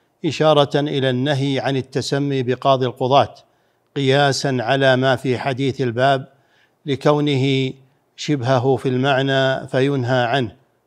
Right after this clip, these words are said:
قال المصنف رحمه الله: "في الصحيح عن أبي هريرة رضي الله عنه عن النبي صلى الله عليه وسلم قال:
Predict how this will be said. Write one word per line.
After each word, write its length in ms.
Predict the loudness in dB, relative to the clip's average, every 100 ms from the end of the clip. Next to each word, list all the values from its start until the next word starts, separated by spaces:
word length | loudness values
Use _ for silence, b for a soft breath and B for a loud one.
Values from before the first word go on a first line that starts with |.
| _ _ -2
قال 160 | 2
المصنف 760 | 2 0 -2 0 0 0 -2 -2
رحمه 440 | -4 -2 -4 -4
الله: 380 | -2 0 0 -2 _ _ _ _ _ _
"في 60 | -6
الصحيح 800 | -4 -2 -2 -2 -4 -2 -4 -6
عن 140 | -6 -4
أبي 260 | -4 -2
هريرة 440 | 0 0 2 0 0
رضي 360 | 0 0 0
الله 360 | 0 2 0 0
عنه 260 | -4 -4 -6 _ _ _ _ _ -6
عن 160 | -2 0
النبي 580 | 2 0 0 0 0
صلى 300 | 0 -2 0
الله 400 | 2 4 4 4
عليه 400 | 0 0 -2 -2
وسلم 600 | -2 -2 -4 -4 -2 -2
قال: 420 | -2 -2 0 -2